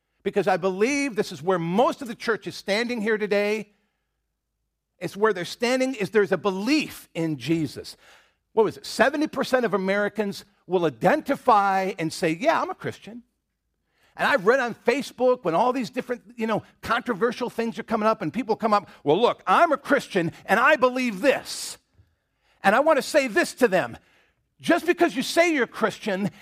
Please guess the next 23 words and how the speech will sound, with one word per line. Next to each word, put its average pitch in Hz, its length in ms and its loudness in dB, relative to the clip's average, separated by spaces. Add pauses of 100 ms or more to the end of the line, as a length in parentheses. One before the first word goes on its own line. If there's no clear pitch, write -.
and 233 180 0
you 285 120 2
say 320 200 -2
you 269 160 0
believe 240 480 -2
this, - 460 0 (220)
don't 320 260 2
you 294 80 0
understand 262 540 -2
that 185 80 -4
that 233 160 0
actually 190 240 -2
discounts - 580 -2
what 226 100 -10
you 160 120 -12
just 147 180 -12
said? - 280 -6 (1120)
Because 208 220 2
what 233 140 -4
Jesus 285 420 -2
says 190 360 0
here, 156 420 -2
"Hello, 294 1040 4